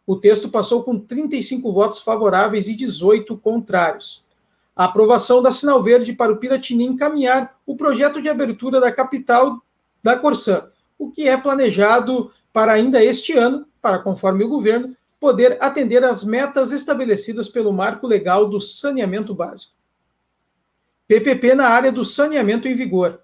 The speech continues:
Por falar em Cor-, em Corsã, foi oficializado ontem pela manhã a transferência do serviço de coleta e tratamento de esgoto de nove municípios da região metropolitana.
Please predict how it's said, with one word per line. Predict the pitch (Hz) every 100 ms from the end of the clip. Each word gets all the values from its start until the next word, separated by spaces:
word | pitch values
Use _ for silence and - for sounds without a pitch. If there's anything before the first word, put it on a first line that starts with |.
| _ _ _ _ _ _ _ _
Por | 302 302
falar | 285 269
em | 277 262
Cor-, | 254 240
em | 240 233
Corsã, | 277 294 - 233 277
foi | - 247
oficializado | 269 - 269 254 196 233 254
ontem | 220 254 240
pela | 208 202 240
manhã | 247 214 247 -
a | 233
transferência | 220 247 294 - 240 254 262
do | 240
serviço | 247 226 196 254 254 254
de | 202 294
coleta | 294 240 208 240
e | 247
tratamento | 254 262 262 226 240
de | 247
esgoto | 220 190 208 -
de | 214 226
nove | 208 233 294 294
municípios | 262 247 214 - 226 226
da | 220
região | 214 208 175 208 240
metropolitana. | 196 196 247 254 247 - - 240 - 175 190